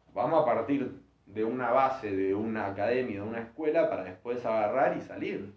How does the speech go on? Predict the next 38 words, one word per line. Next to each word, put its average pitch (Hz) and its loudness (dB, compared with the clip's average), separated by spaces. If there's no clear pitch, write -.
Lo 98 -10
mismo 147 -2
con 120 0
el 104 -4
skate. 123 -2
Yo 175 -6
voy 185 0
a - 2
hacer 151 0
mi 143 -2
style, 117 -2
men. 101 -6
Yo 131 -10
voy 143 4
a 131 2
hacer, 135 -4
voy 135 0
a 131 2
caer 127 0
todo 170 6
de - 2
triflip, 107 0
ni 120 -4
sé 156 0
hacer 139 0
ollie, 98 0
voy 120 0
a 131 2
caer 135 0
todo 170 2
de 151 6
triflip, - -6
de 104 -2
una. 117 -2
Sí, 131 -16
bueno, 90 -12
ah, 85 -18
anda, - -16